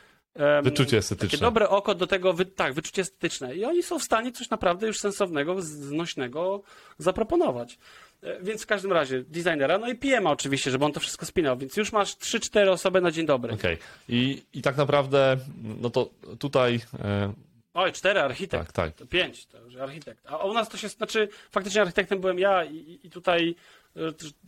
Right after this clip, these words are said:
Speaker 1: na początku byłem zaangażowany, więc powiedzmy, że dwie osoby z doskoku, a tak to, to jedna.
Speaker 2: Okej. No i jakby to, e, to ewidentnie efa-, efekt wow, no bo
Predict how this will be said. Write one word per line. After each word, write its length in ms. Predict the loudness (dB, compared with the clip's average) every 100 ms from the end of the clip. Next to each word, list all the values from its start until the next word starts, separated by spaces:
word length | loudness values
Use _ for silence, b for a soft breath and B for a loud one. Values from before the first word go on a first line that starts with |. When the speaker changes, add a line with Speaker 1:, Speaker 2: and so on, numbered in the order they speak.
| -14 -14 -2
Speaker 1:
na 80 | -2
początku 360 | 2 0 2 0
byłem 140 | 2
zaangażowany, 480 | 2 2 2 2 2
więc 140 | -2
powiedzmy, 340 | 2 2 2 2
że 200 | 2 2
dwie 280 | 2 4
osoby 400 | 4 4 4 4
z 40 | 2
doskoku, 460 | -2 2 0 2
a 60 | 0
tak 140 | 0
to, 100 | -6
to 120 | -6 -6
jedna. 240 | -8 -14 -14
Speaker 2:
Okej. 260 | -6 -2 -2 B B B 2
No 100 | 2
i 120 | 2 -6 0
jakby 200 | 0 2
to, 100 | 0 0
e, 300 | -6 -8 -8 -12 -14 -20 -20 -20 _ 0
to 280 | 4 4 4
ewidentnie 720 | 2 4 2 2 2 4 2
efa-, 360 | 0 2 2 2
efekt 380 | -2 0 -2 0
wow, 280 | 2 2 0
no 80 | -4
bo 440 | 2 2 2 -4